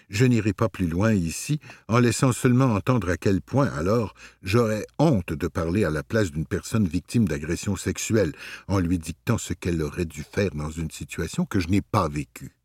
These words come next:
Et même si je l'avais vécue, j'aurais honte aussi de prétendre que tout le monde devrait réagir comme moi dans une situation semblable. Si cette petite gêne,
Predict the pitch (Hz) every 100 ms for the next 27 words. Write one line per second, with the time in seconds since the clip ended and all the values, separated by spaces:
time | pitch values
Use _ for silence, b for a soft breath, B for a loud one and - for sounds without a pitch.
0 | _ _ _ _ _ B B - 151 190
1 | 104 - 80 87 82 73 71 - 131 -
2 | _ _ _ _ _ B B 107 170 180
3 | 185 - 185 208 - 120 - 160 127 -
4 | - 180 170 185 165 B B - 151 -
5 | - 247 202 196 202 165 110 87 110 104
6 | 107 101 110 113 - 95 92 90 95 B
7 | B B - 98 80 85 - 107 - 98
8 | 90 104 90 92 78 67 64 64 - _
9 | _ _ _ _ _ _ _ _ _ _
10 | B B - - 262 - 156 - 131 -
11 | 90 80 95 80